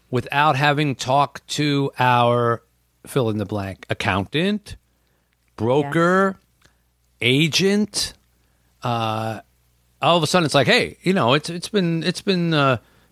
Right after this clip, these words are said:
Speaker 1: two months. I haven't heard from my accountant. You know, he's supposed to be keeping me abreast of things. It's been two months. I haven't heard from my agent. He's supposed to be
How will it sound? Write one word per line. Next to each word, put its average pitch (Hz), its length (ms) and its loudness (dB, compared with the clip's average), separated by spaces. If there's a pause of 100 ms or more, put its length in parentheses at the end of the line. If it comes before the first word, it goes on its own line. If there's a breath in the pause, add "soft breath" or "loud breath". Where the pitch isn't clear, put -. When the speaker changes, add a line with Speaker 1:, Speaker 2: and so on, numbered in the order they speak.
Speaker 1:
two 233 140 0
months. 202 300 2
I 196 100 2
haven't 208 160 0
heard 185 160 2
from 165 100 -4
my 160 120 2
accountant. 180 420 0
You 165 100 0
know, 165 60 -2
he's 175 100 0
supposed 185 200 -4
to 160 40 -8
be 156 140 -10 (160)
keeping 180 240 -2
me 175 80 0
abreast 185 300 0
of 170 80 -6
things. 104 200 2
It's 180 120 0
been 220 160 -2
two 220 160 2
months. 220 200 0
I 170 80 2
haven't 180 180 2
heard 196 120 2
from 165 100 -6
my 147 120 2
agent. 160 400 0
He's - 260 -20
supposed 208 220 0
to 175 80 -4
be 170 120 0